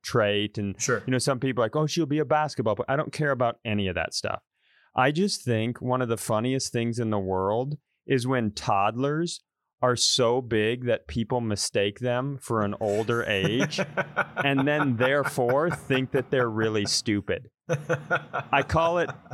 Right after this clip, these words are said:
Speaker 1: mega kid disease, and it's my favorite thing in the world. We talk about
Speaker 2: That's
Speaker 1: my
Speaker 2: awesome.
Speaker 1: friend, we talk about my friend Joel on this show a lot.
Speaker 2: Yep.
Speaker 1: So he has a son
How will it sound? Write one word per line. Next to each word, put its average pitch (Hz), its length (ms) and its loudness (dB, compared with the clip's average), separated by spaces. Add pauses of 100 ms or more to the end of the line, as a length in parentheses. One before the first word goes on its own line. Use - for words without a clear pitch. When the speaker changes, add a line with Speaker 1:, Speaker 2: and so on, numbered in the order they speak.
Speaker 1:
mega 127 500 2
kid 120 460 -2
disease, 156 680 0
and 135 120 2
it's 139 160 -2
my 135 180 2
favorite 120 480 0
thing 117 180 0
in 113 80 0
the 107 80 0
world. 95 320 0
We 143 120 2
talk 165 260 0
about 151 180 4
Speaker 2:
That's 135 120 0
Speaker 1:
my 113 80 4
Speaker 2:
awesome. 123 380 0
Speaker 1:
friend, - 60 -14 (540)
we 147 120 4
talk 180 160 4
about 165 180 2
my 139 80 2
friend 131 260 0
Joel 117 280 2
on 143 160 -2
this 160 100 0
show 165 280 2
a 165 40 0
lot. 170 400 0
Speaker 2:
Yep. 123 260 -2 (560)
Speaker 1:
So 139 220 4
he 143 160 2
has 165 240 2
a 143 80 0
son 101 580 -2